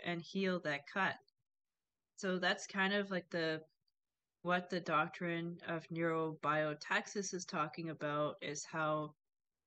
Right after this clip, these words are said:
uh, nerves are polarized to encourage growth in a specific re-, uh, specific region.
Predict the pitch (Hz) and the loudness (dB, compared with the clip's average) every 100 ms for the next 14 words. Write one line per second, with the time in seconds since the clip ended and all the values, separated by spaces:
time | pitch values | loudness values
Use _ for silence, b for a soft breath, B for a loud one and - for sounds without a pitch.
0 | - 165 160 156 156 151 _ 175 180 180 | -8 -4 -2 0 -2 -6 _ 0 4 4
1 | 185 180 170 156 - 196 214 202 160 156 | 4 2 -4 -8 -6 0 2 2 2 2
2 | 165 - - 170 160 156 175 165 160 - | 0 -4 -8 -6 -4 -4 -2 0 0 -4
3 | 170 156 160 - - _ _ _ _ _ | -4 -2 -2 -6 -20 _ _ _ _ _
4 | - 175 170 165 - 170 175 165 160 - | -4 0 0 -2 -8 -10 -8 -8 -8 -4
5 | 180 185 180 - _ - 156 139 135 - | 0 0 -2 -12 _ -4 -4 -4 -8 -10
6 | 175 - 170 170 160 165 180 175 147 | -8 -6 -4 -4 -4 -2 -2 -2 -6